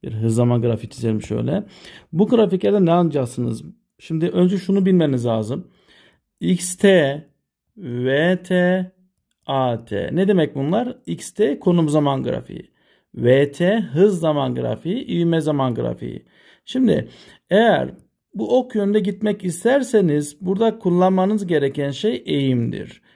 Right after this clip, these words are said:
Yani konum zaman grafiğinin eğimi hızı verir. Hız zaman grafiğinin eğimi, eğimi ivmeyi verir.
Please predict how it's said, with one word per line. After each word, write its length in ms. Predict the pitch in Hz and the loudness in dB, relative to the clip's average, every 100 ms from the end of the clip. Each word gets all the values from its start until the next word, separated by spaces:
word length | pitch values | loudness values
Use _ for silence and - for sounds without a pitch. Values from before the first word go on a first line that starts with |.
| _ - | _ -4
Yani 600 | 175 196 117 120 160 165 | 2 2 2 -2 -4 0
konum 300 | 165 208 196 | 2 2 2
zaman 320 | 196 220 220 | 2 2 2
grafiğinin 420 | 185 170 147 123 | 0 0 -2 -4
eğimi 680 | 139 135 120 127 175 247 - _ _ | -2 0 0 0 0 -2 -4 _ _
hızı 340 | 127 127 190 | -2 2 4
verir. 340 | 180 143 147 - _ _ | 4 2 -6 -14 _ _
Hız 140 | - 123 | -8 -4
zaman 300 | 143 185 202 | 0 0 2
grafiğinin 340 | 185 147 - | 0 0 -4
eğimi, 600 | 143 135 135 160 226 226 - _ _ _ | -2 0 0 0 -2 -4 -14 _ _ _
eğimi 480 | 165 135 131 139 131 | -2 2 2 0 -2
ivmeyi 560 | 127 143 139 135 135 123 | -2 -2 0 2 2 2
verir. 320 | 117 117 - | -2 -4 -12